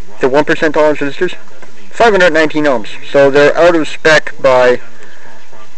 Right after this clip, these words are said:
too much to make them genuine, uh, one percent tolerance resistors, but in things like this where you'd expect to find five percent tolerance resistors, they're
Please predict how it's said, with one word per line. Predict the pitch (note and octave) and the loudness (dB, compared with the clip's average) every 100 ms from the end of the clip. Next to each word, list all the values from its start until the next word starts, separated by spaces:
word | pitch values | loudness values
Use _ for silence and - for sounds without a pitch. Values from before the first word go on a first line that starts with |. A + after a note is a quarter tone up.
| - - - - | -6 -6 -6 -4
too | - A3 | 0 2
much | A#3 G#3+ - | 4 2 0
to | F#3 | 0
make | E3+ E3+ | 2 2
them | D#3 C#3+ D3 | 0 -2 -4
genuine, | D3 F3 F#3 E3+ D#3+ D3 C#3 - - - - - - - - | 0 2 4 2 2 0 -4 -6 -6 -6 -6 -6 -6 -6 0
uh, | C#3 C3 | 4 4
one | C3 D3+ | 4 2
percent | - C#3+ D3 B2+ | 0 0 0 2
tolerance | C3+ C#3 C3+ | 2 2 2
resistors, | C#3 C3 C#3+ D3 C3 - | -2 -2 -2 -2 -4 2
but | C#3 C#3 - - - - | 2 2 -4 -6 -4 0
in | D#3+ | 2
things | G3 G3 | 2 2
like | F3 F3+ | 2 2
this | - | 0
where | D#3 | 2
you'd | C#3 | 2
expect | C3+ - B3+ | 0 0 0
to | D3 | 0
find | D3+ C#3 | 0 0
five | - D3+ C#3+ | 2 2 2
percent | - D3 | -2 -2
tolerance | D3+ D3+ C#3+ | 2 2 0
resistors, | C3+ C#3 - C3+ - - - - | 0 -2 0 -2 -2 -6 -6 -6
they're | C#3+ D3 C#3 | 0 4 4